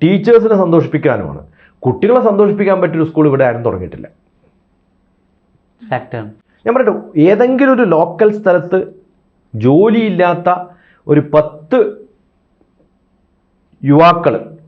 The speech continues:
Speaker 1: പ്രായമുള്ള എക്സ്പീരിയൻസ് ഉള്ള, ലോകം കണ്ടിട്ടുള്ള ഒരു പത്ത് വയസ്സന്മാരെ, ഇവരെ കാണാൻ നമുക്ക് ഒരു ബുദ്ധിമുട്ടും ഉണ്ടാവില്ല.
Speaker 2: ഉം.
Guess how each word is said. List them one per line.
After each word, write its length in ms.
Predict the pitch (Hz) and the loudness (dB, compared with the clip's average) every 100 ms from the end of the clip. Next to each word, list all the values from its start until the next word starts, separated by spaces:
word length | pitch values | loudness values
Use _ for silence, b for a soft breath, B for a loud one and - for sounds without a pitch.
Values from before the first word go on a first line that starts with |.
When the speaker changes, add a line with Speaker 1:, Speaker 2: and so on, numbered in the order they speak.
| _ _ _ | _ _ _
Speaker 1:
പ്രായമുള്ള 760 | 143 147 185 220 196 180 180 185 | -2 0 2 2 2 2 0 -2
എക്സ്പീരിയൻസ് 680 | 143 - 175 185 175 170 170 | -6 -6 -4 -2 0 -2 -2
ഉള്ള, 120 | 156 | 0
ലോകം 440 | 156 135 160 185 | 2 2 2 0
കണ്ടിട്ടുള്ള 680 | 170 156 123 123 143 151 B B B | 0 0 -2 -2 -2 -2 B B B
ഒരു 140 | 175 180 | 0 0
പത്ത് 460 | - - - 156 - | -2 -2 -2 -2 -2
വയസ്സന്മാരെ, 480 | 135 135 135 101 85 | -2 -2 -2 -4 -6
ഇവരെ 320 | - - 110 143 | -10 -10 -6 -2
കാണാൻ 180 | 156 175 | -2 -4
നമുക്ക് 220 | 175 175 | -6 -2
ഒരു 140 | 160 | -2
ബുദ്ധിമുട്ടും 380 | 165 160 170 165 | -2 -4 -4 -4
ഉണ്ടാവില്ല. 300 | 143 - - 143 | -4 -4 -8 -14
Speaker 2:
ഉം. 140 | 131 | -16